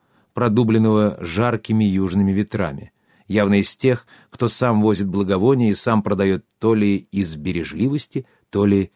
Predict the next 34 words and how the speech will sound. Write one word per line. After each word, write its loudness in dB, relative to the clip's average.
из -2
интереса. -4
Полчаса 0
назад 2
Трикс -4
покупал -4
у 2
него 2
ароматные 2
свечи, -4
и -4
продавец -2
явно 0
отметил -2
легкость, 0
с -10
которой -2
мальчик 0
расставался -4
с -10
деньгами. -6
А -6
сейчас -2
торговец 2
посмотрел 0
на 0
цветы, -2
потом 0
подмигнул 2
Триксу -2
и -2
поманил 2
к -10
себе. -8